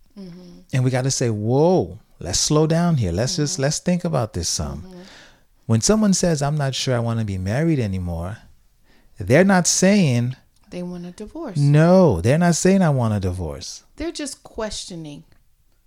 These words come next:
Speaker 2: They are.
Speaker 1: They're questioning. And I think even in our own personal story, I think if you go back to Meet the Wife Mentor, I tell the story about how divorce came up in our relationship, babe.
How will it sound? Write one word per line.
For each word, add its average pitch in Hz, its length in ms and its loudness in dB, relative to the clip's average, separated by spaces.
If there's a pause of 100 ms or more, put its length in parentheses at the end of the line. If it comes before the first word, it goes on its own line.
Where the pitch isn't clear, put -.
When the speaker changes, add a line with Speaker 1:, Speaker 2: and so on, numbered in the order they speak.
(160)
Speaker 2:
They 156 280 4
are. 156 340 2
Speaker 1:
They're 107 100 -12
questioning. 175 640 -6
And 202 140 -8
I 254 100 -6
think 254 320 -10
even 214 300 -8
in 180 140 -8
our 185 160 -10
own 185 180 -6
personal 175 560 0
story, 175 540 -10
I 170 60 -8
think 214 280 -8
if 202 180 -8
you 190 120 -8
go 180 220 -4
back 175 480 -6
to 196 180 -4
Meet 180 300 -8
the 185 100 -4
Wife 175 340 -6
Mentor, 170 640 -8 (500)
I 180 140 -2
tell 196 240 -4
the 196 100 -10
story 165 540 -6
about 160 400 -6
how 170 180 -4
divorce 165 460 -6
came 170 260 -6
up 160 180 -2
in 165 120 -4
our 202 120 -2
relationship, 165 760 -8
babe. 151 280 -6